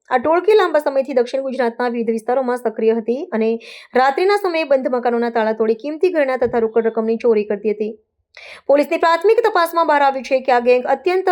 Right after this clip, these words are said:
વ્યવસ્થિત રીતે રેકી કરીને માત્ર એવા મકાનો જ નિશાન બનાવતી હતી, જ્યાં પરિવાર બહારગામ ગયો હોય અથવા મકાન લાંબા સમયથી બંધ હોય. ધરપકડ કરાયેલા આરોપીઓની પૂછપરછ દરમિયાન ચોંકાવનારી વિગતો સામે આવી છે. આ ગેંગ મહારાષ્ટ્રથી ગુજરાતમાં આવીને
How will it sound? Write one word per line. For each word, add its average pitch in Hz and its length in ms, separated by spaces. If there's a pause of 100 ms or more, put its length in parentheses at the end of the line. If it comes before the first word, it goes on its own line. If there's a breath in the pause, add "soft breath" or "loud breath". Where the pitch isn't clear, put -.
(140)
વ્યવસ્થિત 254 440
રીતે 247 200
રેકી 233 240
કરીને 233 260
માત્ર 240 340
એવા 285 320
મકાનો 359 360
જ 294 100
નિશાન 254 300
બનાવતી 220 340
હતી, 254 260 (360 loud breath)
જ્યાં 254 160
પરિવાર 339 440
બહારગામ 240 460
ગયો 233 240
હોય 269 200
અથવા 226 240
મકાન 247 340
લાંબા 247 260
સમયથી 294 460
બંધ 226 240
હોય. 214 180 (920 loud breath)
ધરપકડ 359 360 (100)
કરાયેલા 392 340
આરોપીઓની 339 360
પૂછપરછ 302 480
દરમિયાન 277 360
ચોંકાવનારી 254 480
વિગતો 240 300
સામે 233 260
આવી 214 160
છે. 320 340
આ 233 80
ગેંગ 233 260
મહારાષ્ટ્રથી 233 720
ગુજરાતમાં 233 540
આવીને 226 440